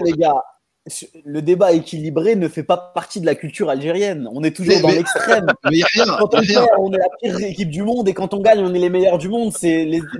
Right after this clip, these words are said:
Speaker 1: c'est, c'est,
Speaker 3: Yahya.
Speaker 1: c'est ça, c'est la culture algérienne finalement qui est comme ça.
Speaker 3: Yahya,
Speaker 2: Oui.
Speaker 3: Yahya, le truc c'est que, c'est que, comme il a dit Rachid, c'est qu'en fait, quand, par exemple, moi, je vais parler de Zetchi, je vais dire, « Ah, il, il a fait ça, bon,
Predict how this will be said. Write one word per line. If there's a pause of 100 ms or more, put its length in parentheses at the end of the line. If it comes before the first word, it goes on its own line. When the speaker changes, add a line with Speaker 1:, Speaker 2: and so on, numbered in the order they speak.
(320)
Speaker 1:
c'est,
c'est,
Speaker 3:
Yahya.
Speaker 1:
c'est
ça,
c'est
la
culture
algérienne
finalement
qui
est
comme
ça. (180)
Speaker 3:
Yahya,
Speaker 2:
Oui.
Speaker 3:
Yahya,
le
truc
c'est
que, (260)
c'est
que, (460)
comme
il
a
dit
Rachid,
c'est
qu'en
fait, (360)
quand,
par
exemple,
moi,
je
vais
parler
de
Zetchi,
je
vais
dire, «
Ah, (200)
il,
il
a
fait
ça,
bon,